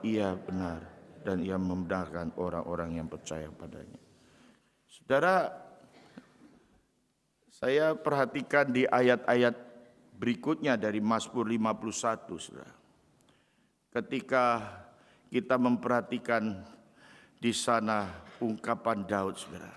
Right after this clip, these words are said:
Kalau saudara perhatikan sampai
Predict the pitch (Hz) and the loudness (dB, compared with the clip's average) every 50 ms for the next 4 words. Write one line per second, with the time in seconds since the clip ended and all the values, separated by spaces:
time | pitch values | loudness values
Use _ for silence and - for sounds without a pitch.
0 | - - - - - _ - - _ _ _ - - - - _ _ _ - 107 | -20 -20 -20 -20 -20 _ -20 -20 _ _ _ -20 -20 -20 -20 _ _ _ -2 0
1 | 113 110 104 - - 120 117 117 - - 123 117 117 113 - 131 127 - 117 120 | 0 0 -2 -2 0 2 2 2 2 0 0 2 2 2 0 -4 -4 0 0 0
2 | 113 104 - 120 113 110 120 | 0 2 2 0 0 2 0